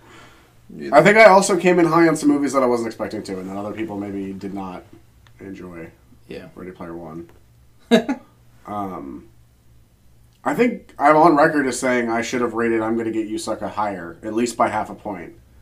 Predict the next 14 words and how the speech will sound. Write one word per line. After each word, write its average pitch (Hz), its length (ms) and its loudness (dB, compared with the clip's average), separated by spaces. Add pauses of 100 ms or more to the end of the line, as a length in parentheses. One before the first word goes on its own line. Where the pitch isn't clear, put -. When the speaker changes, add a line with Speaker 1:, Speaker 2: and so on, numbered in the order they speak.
(280)
Speaker 2:
And 107 120 -12
that's, - 400 -10
I 104 40 -14
feel 117 220 -4
like 104 120 -4
I 101 60 -6
should 95 180 -8
finally 101 380 -8
do 92 180 -10
that. 82 280 -14 (200)
Speaker 3:
Yeah, 170 220 0
you 175 340 0
actually 208 300 0
should. - 400 -8